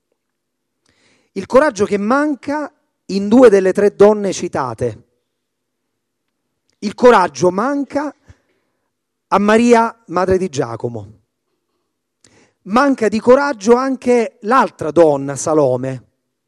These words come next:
Maria Maddalena è una donna coraggiosa. Quanti desiderano essere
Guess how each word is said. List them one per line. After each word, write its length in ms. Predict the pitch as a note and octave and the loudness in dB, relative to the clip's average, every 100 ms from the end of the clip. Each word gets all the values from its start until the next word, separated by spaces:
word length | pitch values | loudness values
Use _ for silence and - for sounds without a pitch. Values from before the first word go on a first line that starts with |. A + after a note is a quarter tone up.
| _ _ _ _ _ _ _ - | _ _ _ _ _ _ _ -8
Maria 340 | D#3+ G3 G#3+ | -4 0 0
Maddalena 600 | F#3+ D#3+ E3+ F3+ G3+ G#3+ | 0 -2 0 0 0 0
è 40 | F#3 | -2
una 180 | D#3+ D3 | -2 0
donna 260 | D#3 D3 | 0 0
coraggiosa. 840 | C#3 C#3+ C3+ A#2 A2+ G2+ - A2 - _ _ _ _ _ _ _ _ _ _ _ _ | -4 -4 -4 -6 -6 -6 -12 -16 -20 _ _ _ _ _ _ _ _ _ _ _ _
Quanti 380 | F#3+ F3+ C#3+ D3 | 0 0 -2 -8
desiderano 640 | C#3+ - C#3+ C3+ C3+ C3+ | -8 -6 -6 -6 -4 -6
essere 680 | C#3+ C#3 - D3 D#3 D3+ _ | -6 -8 -8 -8 -8 -10 _